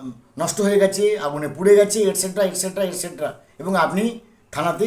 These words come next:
এফআইআর করতে ভুলে গেছেন, তাহলে আতঙ্কিত হওয়ার কোনো কারণ নেই কেন? না, এখানে এগারো দফা কাগজ দিয়েছে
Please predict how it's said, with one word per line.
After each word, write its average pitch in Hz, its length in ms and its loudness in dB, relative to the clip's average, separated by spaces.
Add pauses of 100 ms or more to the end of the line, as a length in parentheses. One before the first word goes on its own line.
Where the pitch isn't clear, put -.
(160)
এফআইআর 156 280 4
করতে 180 200 -2
ভুলে 143 180 -2
গেছেন, - 280 -8 (1800)
তাহলে 262 400 2 (300)
আতঙ্কিত 208 400 -2
হওয়ার 226 180 0
কোনো 226 120 -4
কারণ 190 260 0
নেই 233 120 -2
কেন? 262 140 -6 (540)
না, 202 100 0
এখানে 202 300 2 (200)
এগারো 196 540 2
দফা 170 640 -2 (680)
কাগজ 147 380 0
দিয়েছে 107 380 -14